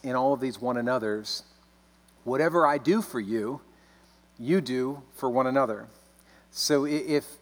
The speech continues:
if, if God has loved you, then, then love one another. If God has encouraged you, then encourage one another. I-, i-, if he's forgiven you, then forgive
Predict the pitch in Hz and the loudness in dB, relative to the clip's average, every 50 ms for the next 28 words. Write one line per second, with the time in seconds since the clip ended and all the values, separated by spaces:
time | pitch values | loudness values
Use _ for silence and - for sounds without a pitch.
0 | _ - 131 127 - - - - 139 110 - - 156 135 131 131 110 101 117 143 | _ -6 -6 -4 -6 -8 -12 -10 -12 -6 -2 2 2 2 2 0 -2 0 4 4
1 | 151 147 131 - 113 117 123 135 139 120 120 113 117 120 110 120 113 113 113 123 | 4 4 2 -2 -6 -4 -4 -4 -4 -4 -4 -4 -4 -4 -4 -6 -4 -2 0 0
2 | 127 120 113 113 120 120 117 113 117 110 98 98 101 120 117 - - 131 117 113 | -2 -2 -2 -4 -4 -4 -2 -2 -4 -4 -4 -6 -10 -12 -10 -4 -2 0 0 0
3 | 110 120 104 113 107 - - 151 139 135 135 - - - 113 110 117 117 113 110 | -2 -4 -8 -8 -8 -4 0 2 2 2 2 -2 -4 -6 -4 -2 -2 -2 -2 -4
4 | 107 110 - - - - - - - _ - 117 113 - - 185 180 156 - 127 | -4 -6 -8 -12 -20 -20 -20 -20 -20 _ -10 -10 -6 0 2 2 2 2 0 -2
5 | 123 117 110 107 101 101 101 113 107 131 127 131 - 131 139 135 107 135 - - | -2 -2 -2 -2 -2 -2 -4 -6 -8 -8 -8 -8 -6 -6 -6 -6 -6 -8 -6 -4
6 | 143 139 123 - - - - - 127 107 120 147 143 156 151 147 151 156 156 139 | -4 -2 -2 -4 -8 -10 -10 -10 -6 -4 -2 0 0 2 2 2 2 2 2 2
7 | 135 131 127 - - 131 117 110 139 131 131 127 | 0 -2 -2 -2 -4 -4 -2 0 2 2 2 0